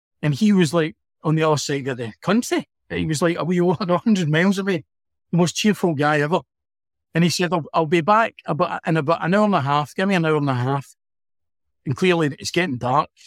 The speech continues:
So he said, "Meet, meet me here." So we met, we met him in this farmyard, in this barn. And I had the photographer with us. And then he goes, and he took us into the barn, and there was this cow.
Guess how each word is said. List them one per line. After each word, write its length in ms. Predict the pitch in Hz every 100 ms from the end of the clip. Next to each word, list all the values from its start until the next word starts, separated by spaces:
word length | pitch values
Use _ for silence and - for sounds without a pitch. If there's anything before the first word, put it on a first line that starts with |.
| _ _ _
So 160 | - -
he 40 |
said, 220 | 135 160 135
"Meet, 160 | 185
meet 180 | 202 220
me 100 | 160
here." 260 | 131 151 165
So 140 | 170
we 100 | 160
met, 240 | 175 202 -
we 220 | 180 208
met 220 | 175 202
him 100 | 185
in 140 | 160 139
this 300 | 127 - - -
farmyard, 580 | 135 165 185 175 143
in 100 | 131
this 160 | 131 123
barn. 460 | - 123 143 170 139 _ _ _ _ _ _ _
And 100 | 135
I 60 | 135
had 160 | 147 156
the 80 |
photographer 600 | 147 143 135 156 170 170
with 220 | 156 151 -
us. 240 | 135 - -
And 140 | 127
then 180 | 139 151
he 80 | 151
goes, 240 | 120 131
and 160 | - 131
he 60 | 123
took 180 | 196
us 120 | 147 147
into 160 | 147
the 60 | 127
barn, 340 | 113 127 147
and 100 | 135
there 80 | 151 -
was 160 | 180
this 180 | 156 151 _
cow. 280 | 160 175